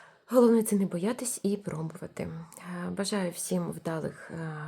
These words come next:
виробів і головне завжди знайти вихід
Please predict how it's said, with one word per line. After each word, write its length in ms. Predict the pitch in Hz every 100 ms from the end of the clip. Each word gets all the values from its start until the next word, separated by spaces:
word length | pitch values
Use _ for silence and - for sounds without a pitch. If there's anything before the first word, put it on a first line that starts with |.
| 160
виробів 520 | 185 254 233 240 240 - -
і 420 | 185 208 214 208
головне 540 | 170 156 170 202 233 226
завжди 540 | 151 156 196 190 196 -
знайти 440 | - 160 170 165 147
вихід 640 | 151 180 196 190 - -